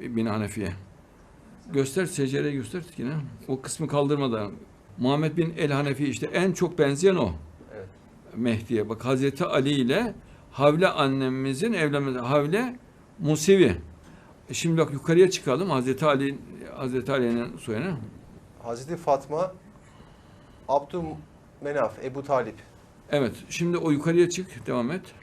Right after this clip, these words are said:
Speaker 2: Abdülmuttalip, Hazreti Fatıma, Esed İbni Haşim, otuz, otuz ikinci Başamam Hofna'nın kızı.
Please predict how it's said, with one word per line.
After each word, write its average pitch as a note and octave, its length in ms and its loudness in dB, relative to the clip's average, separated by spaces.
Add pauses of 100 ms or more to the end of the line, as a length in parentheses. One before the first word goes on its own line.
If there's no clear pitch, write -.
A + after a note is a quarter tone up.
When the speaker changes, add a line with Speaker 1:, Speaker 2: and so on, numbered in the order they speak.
(800)
Speaker 2:
Abdülmuttalip, D3 800 -4 (1000)
Hazreti C3+ 260 -4
Fatıma, D#3+ 500 0 (800)
Esed E3+ 340 -4
İbni D#3+ 220 -4
Haşim, D#3 400 0 (600)
otuz, D3+ 320 -4
otuz D3+ 180 -2
ikinci F3 340 -4
Başamam E3+ 500 2
Hofna'nın D#3+ 540 -2
kızı. C#3+ 340 -4